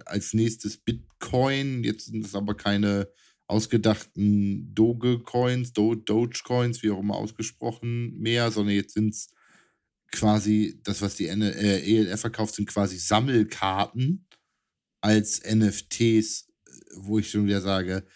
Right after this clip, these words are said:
was hat das denn jetzt mit dem durchschnittlichen Football-Fan zu tun?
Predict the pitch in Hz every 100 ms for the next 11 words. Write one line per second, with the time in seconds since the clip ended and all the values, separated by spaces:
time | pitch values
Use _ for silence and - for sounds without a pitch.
0 | _ _ _ - 104 - 113 107 - 110
1 | 110 - 123 107 104 101 110 104 104 98
2 | 101 - 78 95 98 - 120 92 87 -
3 | 87 82 85 82 98 -